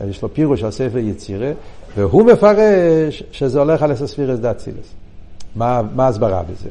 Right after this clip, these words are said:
אז הביאור אומר כזה דבר. כשמדברים באש, במשל, ואחרי זה נביא בנמשל,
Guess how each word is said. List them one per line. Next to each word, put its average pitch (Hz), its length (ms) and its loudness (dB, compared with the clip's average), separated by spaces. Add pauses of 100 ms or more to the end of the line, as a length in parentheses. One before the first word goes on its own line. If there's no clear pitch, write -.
(560)
אז 127 120 0
הביאור 170 320 4
אומר 143 200 2
כזה 107 240 -4
דבר. 98 220 -8 (680)
כשמדברים 151 680 4
באש, 165 880 0
במשל, 113 580 4
ואחרי 113 180 -2
זה 120 100 0
נביא 120 200 0
בנמשל, 143 520 0